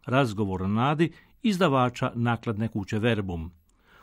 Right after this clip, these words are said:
Ono što odlikuje kardinala Millera je sretan spoj teološke izobrazbe i pastoralne prakse, a to je oblikovalo i njegov život i znanstveno djelovanje, rekao je glavni urednik magistar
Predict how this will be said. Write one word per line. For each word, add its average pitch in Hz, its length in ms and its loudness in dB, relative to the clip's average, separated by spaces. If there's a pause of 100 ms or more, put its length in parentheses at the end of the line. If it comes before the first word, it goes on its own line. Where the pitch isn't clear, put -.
(140)
Ono 247 240 6
što 131 260 0
odlikuje 135 520 2
kardinala 123 520 2
Millera 131 400 2
je 113 140 2
sretan 143 500 0
spoj 131 440 2
teološke 113 600 0
izobrazbe 131 800 2
i 110 60 2
pastoralne 113 840 0
prakse, 139 540 0 (440)
a 135 120 2
to 240 200 2
je 185 200 6
oblikovalo 143 800 2
i 127 120 2
njegov 113 320 2
život 156 460 2
i 175 100 0
znanstveno 127 680 0
djelovanje, 110 560 0 (320)
rekao 113 400 2
je 95 80 0
glavni 135 380 4
urednik 135 420 0
magistar 113 580 -2